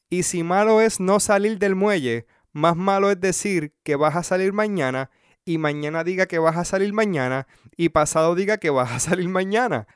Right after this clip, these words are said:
Así que tienes que decidirte y tomar acción hoy,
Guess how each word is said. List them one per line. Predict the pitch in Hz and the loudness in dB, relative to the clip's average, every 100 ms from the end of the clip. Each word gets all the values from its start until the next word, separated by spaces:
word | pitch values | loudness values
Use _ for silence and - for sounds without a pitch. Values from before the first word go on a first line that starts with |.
| - | -6
Así | 135 175 | -2 -2
que | 180 | -2
tienes | 170 185 185 | -2 -2 -2
que | 202 | 0
decidirte | 180 165 160 147 170 220 208 240 254 - _ _ - | 0 0 0 0 0 -2 0 0 0 -4 _ _ -4
y | 147 | -2
tomar | - 139 131 156 196 - | 0 0 2 0 0 -2
acción | 135 - - 147 147 156 131 104 - _ | -2 -2 -6 -2 2 2 2 -6 -20 _
hoy, | 190 214 220 123 | 4 8 8 4